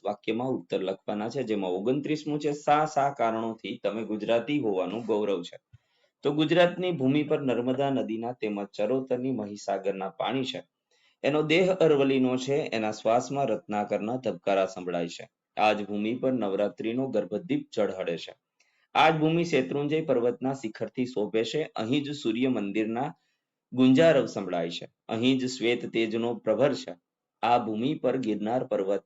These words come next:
પર અનેક મહાપુરુષોના ગોખ આવેલા છે. અહીંની દ્વારિકા નગરીમાં કૃષ્ણ પ્રેમ ભક્તિનો અમૃત રસ પવાય છે. આ ભૂમિ પર જ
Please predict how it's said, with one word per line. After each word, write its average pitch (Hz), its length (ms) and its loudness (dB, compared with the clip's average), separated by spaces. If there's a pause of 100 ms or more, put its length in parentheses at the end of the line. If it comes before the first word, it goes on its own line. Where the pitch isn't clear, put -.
પર 123 180 0 (340)
અનેક 147 320 2
મહાપુરુષોના 120 920 -4
ગોખ 135 220 4
આવેલા 90 380 -4
છે. - 140 -16 (300)
અહીંની 110 440 -4
દ્વારિકા 95 500 -2
નગરીમાં 101 500 -2
કૃષ્ણ 143 380 -2
પ્રેમ 139 220 -2 (120)
ભક્તિનો 120 420 -4 (140)
અમૃત 120 340 -2
રસ 123 180 -2 (100)
પવાય 92 320 0
છે. 85 160 -10 (760)
આ 113 160 6
ભૂમિ 113 340 0
પર 147 280 2
જ 170 60 -2